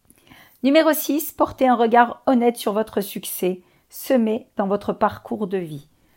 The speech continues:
Alors là, je, je voudrais faire un petit clin d'œil sur l'humilité. Les choses arrivent quand vous êtes prête. Donc, euh, ayez des grands rêves. Moi, je remets à jour régulièrement. Là, ça a été fait en ce début, euh, d'année.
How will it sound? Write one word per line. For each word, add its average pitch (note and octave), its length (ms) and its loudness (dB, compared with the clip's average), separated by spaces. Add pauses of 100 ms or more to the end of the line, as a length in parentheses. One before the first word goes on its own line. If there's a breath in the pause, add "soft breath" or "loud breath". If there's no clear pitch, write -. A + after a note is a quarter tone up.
(340 soft breath)
Alors G#3 240 2
là, C#4 200 6
je, A#3 200 0
je G#3 180 -8
voudrais G#3 300 -2
faire A3 180 -2
un F#3+ 120 0
petit - 140 -10
clin G#3 200 -6
d'œil A3+ 200 0
sur G#3 220 -4
l'humilité. G#3 720 -4
Les G#3+ 120 -4
choses C4 300 -4
arrivent A#3+ 460 0
quand G#3 160 -4
vous G#3 260 -4
êtes F#3 180 -8
prête. - 540 -6 (420 soft breath)
Donc, G#3+ 300 -4
euh, G#3 160 0 (1040 soft breath)
ayez C4+ 200 -2
des C4 100 0
grands B3 200 4
rêves. A3 540 4
Moi, F#3+ 180 -2
je G#3 100 -4
remets G#3 200 0
à G#3 80 2
jour B3 200 -2
régulièrement. G3+ 600 0
Là, A3 120 2
ça G3+ 140 -2
a F#3+ 40 2
été F#3 180 -2
fait G#3 220 -2
en G3+ 100 -2
ce - 160 -8
début, G3 560 -6
euh, F3+ 200 -6
d'année. G3+ 500 -2